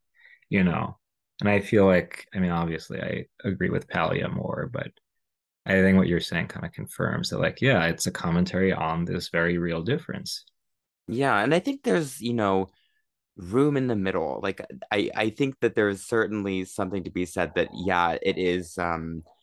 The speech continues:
Speaker 2: sort of a psychedelic art piece that does reveal a great irony and performance of everything.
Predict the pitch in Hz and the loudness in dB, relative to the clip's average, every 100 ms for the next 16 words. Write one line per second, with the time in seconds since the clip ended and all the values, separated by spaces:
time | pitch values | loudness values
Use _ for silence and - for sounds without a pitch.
0 | _ _ _ - - 98 90 90 90 85 | _ _ _ -14 -6 0 2 2 2 2
1 | 82 50 - 101 90 95 95 82 82 90 | 2 0 -6 -4 -2 -2 -2 -2 -2 0
2 | 92 - - 82 82 - 82 - 92 82 | 0 0 -6 -6 -6 -4 -4 -2 -2 -2
3 | 82 - 90 82 87 87 82 82 80 87 | -4 -4 -4 -4 -2 0 0 -2 -6 -4
4 | 92 85 - 80 90 90 85 82 82 101 | -2 -2 -2 -2 -2 -2 -2 -6 -8 -12
5 | 90 98 87 82 - 85 92 95 87 82 | -6 -2 -2 -2 -6 -2 -2 -2 -6 -6
6 | 82 82 85 | -8 -8 -10